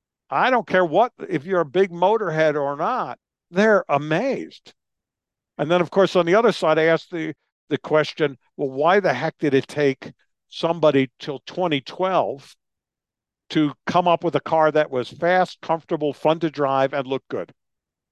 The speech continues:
Because remember, in nineteen twelve, fifty percent of the cars sold in America were electric. So I think that's the conversation has to, has to be had.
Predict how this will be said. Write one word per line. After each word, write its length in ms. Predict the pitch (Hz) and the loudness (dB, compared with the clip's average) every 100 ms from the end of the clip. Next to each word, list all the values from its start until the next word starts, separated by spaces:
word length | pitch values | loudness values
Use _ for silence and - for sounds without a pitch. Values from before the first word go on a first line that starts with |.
| _ _ _ _ | _ _ _ _
Because 260 | 156 170 147 | -2 0 0
remember, 480 | 151 160 226 196 143 | -2 2 2 2 0
in 300 | 156 131 127 | 0 -2 0
nineteen 580 | 180 269 - 185 143 | 0 -2 -4 -8 -8
twelve, 560 | 120 - 127 98 110 _ _ - | -12 -12 -8 -8 -10 _ _ 2
fifty 300 | 208 - 196 | 2 2 -4
percent 380 | 160 - 170 160 | -6 -4 -2 0
of 40 | |
the 80 | 139 | -2
cars 380 | - 156 147 - | 0 2 2 0
sold 280 | 170 156 | -2 -2
in 80 | 135 | -4
America 520 | 127 151 175 151 123 127 | -2 2 2 2 -2 -4
were 200 | 151 139 | -4 -2
electric. 560 | 156 190 - - - - _ _ _ _ _ _ _ - | -2 -4 -10 -18 -18 -20 _ _ _ _ _ _ _ -10
So 120 | - 185 | 0 4
I 140 | 180 | 4
think 240 | 175 226 | 2 0
that's 220 | 202 196 - | 2 0 0
the 80 | |
conversation 800 | - 190 190 170 - 185 - 175 | -6 -2 -2 -2 -2 -2 -2 -8
has 300 | 135 151 135 | -8 -8 -8
to, 140 | - 156 _ | -8 -10 _
has 300 | 143 151 139 | -8 -6 -6
to 80 | - | -6
be 140 | 139 | -6
had. 440 | 139 202 262 - | -4 -6 -8 -12